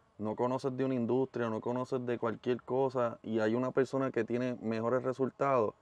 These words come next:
simplemente con escuchar cómo esa gente se desenvuelve,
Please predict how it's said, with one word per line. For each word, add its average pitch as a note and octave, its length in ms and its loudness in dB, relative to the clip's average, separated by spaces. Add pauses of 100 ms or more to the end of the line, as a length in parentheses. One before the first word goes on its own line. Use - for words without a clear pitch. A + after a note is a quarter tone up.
(640)
simplemente C3+ 680 -2
con B2 180 -2
escuchar A#2 600 0 (540)
cómo B2 280 0
esa B2+ 180 -4
gente B2+ 260 -4
se A#2+ 140 -4
desenvuelve, A2+ 840 2